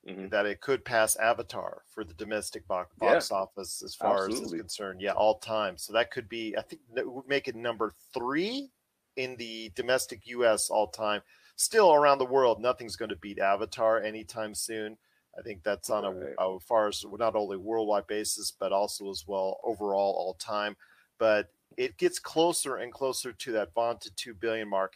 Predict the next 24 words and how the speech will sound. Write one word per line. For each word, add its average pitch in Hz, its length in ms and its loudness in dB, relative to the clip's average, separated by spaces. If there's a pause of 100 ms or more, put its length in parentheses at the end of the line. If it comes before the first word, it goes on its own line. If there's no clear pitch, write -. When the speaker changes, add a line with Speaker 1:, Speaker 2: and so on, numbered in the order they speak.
Speaker 2:
And 107 100 -4
I 107 60 -2 (120)
think – 135 280 -6 (640)
when 156 260 6
you, 151 220 -8 (120)
people 202 340 -2
look 165 200 -2
back 135 240 6
and 135 100 -6
historians 139 680 -2
look 123 160 -4
back 117 280 4
in 110 100 -8
perspective 110 540 -6
on 101 140 -4
Spider-Man 101 520 -2
Speaker 1:
Mm-hmm. 76 60 -8
Speaker 2:
No 101 120 -4
Way 98 160 -6
Home, 101 300 -6 (560)
they 143 280 4
will 156 160 -6
see 143 380 -2
this 127 420 0